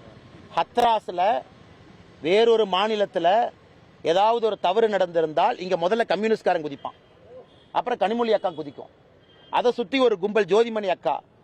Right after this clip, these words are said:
இந்த காங்கிரஸ்ல மாணிக்கம் தாக்கூர், இன்னைக்கு இருக்கக்கூடிய செல்வ பெருந்தகை, வி-, திருமாவளவன், இவங்கெல்லாம் குதிச்சிட்டு இருப்பாங்க, தம்மா தம்மான்னு குதிப்பாங்க. எதுக்குன்னா, ராஜஸ்தான்ல ஒரு குக்கிராமத்துல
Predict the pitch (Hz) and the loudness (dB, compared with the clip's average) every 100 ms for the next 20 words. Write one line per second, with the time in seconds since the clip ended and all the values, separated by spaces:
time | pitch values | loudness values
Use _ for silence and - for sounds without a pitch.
0 | - 185 190 220 226 208 190 175 214 185 | -4 0 0 0 -2 -2 -2 0 -2 -4
1 | 190 165 156 151 139 190 202 190 208 160 | -6 -2 -2 -4 -8 -6 -4 -2 -2 -4
2 | 196 185 175 208 202 180 160 156 135 - | -6 -6 -4 -4 -2 -4 -2 -6 -6 -10
3 | _ - _ _ - 180 180 - 208 240 | _ -20 _ _ -4 -4 -2 -6 -2 0
4 | 247 233 202 175 160 185 226 247 220 226 | 2 2 0 -4 -6 -4 0 -2 -2 -6
5 | 175 180 180 165 202 214 190 202 185 175 | -6 -4 -4 -2 -2 -2 -2 -6 -8 -8
6 | 170 175 220 254 175 - - _ 127 143 | -8 -6 -4 -2 -4 -8 -20 _ 0 0
7 | 175 202 - 156 135 123 123 175 277 - | 0 -2 -2 -4 -4 -2 0 0 0 -8
8 | - - 156 160 - 165 156 202 170 151 | -20 -4 -2 0 -2 -2 0 0 0 -4
9 | - 135 180 | -6 0 0